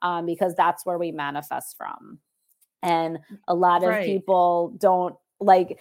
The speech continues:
Speaker 1: it's like, "Yes, I manifest from my subconscious mind." Well, how the hell do I know what's in my
Speaker 2: <laughs>
Speaker 1: subconscious <laughs> mind?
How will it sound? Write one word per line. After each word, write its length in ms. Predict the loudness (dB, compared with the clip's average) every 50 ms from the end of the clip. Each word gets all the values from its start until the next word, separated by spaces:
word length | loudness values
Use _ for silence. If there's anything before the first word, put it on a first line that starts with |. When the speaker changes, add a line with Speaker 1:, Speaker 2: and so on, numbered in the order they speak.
| _ _
Speaker 1:
it's 160 | -6 -2 2 4
like, 220 | 6 6 6 6
"Yes, 400 | 6 6 8 8 6 4 2 -2 -2
I 160 | 0 0 0
manifest 520 | 2 2 0 2 2 2 2 2 0 0 0
from 100 | -2 -4
my 100 | -4 -4
subconscious 640 | -2 0 -2 -2 -2 -2 -4 -4 -4 -6 -8 -6 -4
mind." 300 | -2 -2 0 -2 -2 0
Well, 160 | 0 2 2
how 160 | 4 2 2
the 100 | 2 2
hell 360 | 0 -2 -2 0 2 2 2 4
do 120 | 4 2
I 140 | 2 2 2
know 260 | 2 2 2 2 2
what's 220 | 2 -2 -2 -2 -4
in 100 | -4 -2
my 120 | 0 -2 -2
Speaker 2:
<laughs> 60 | 0
Speaker 1:
subconscious 640 | 0 -2 -2 0 -2 -2 -2 -2 -2 -2 -4 -2 -2
<laughs> 0 |
mind? 640 | -4 -2 -2 -2 -2 0 0 -2 0 -2 -4 -4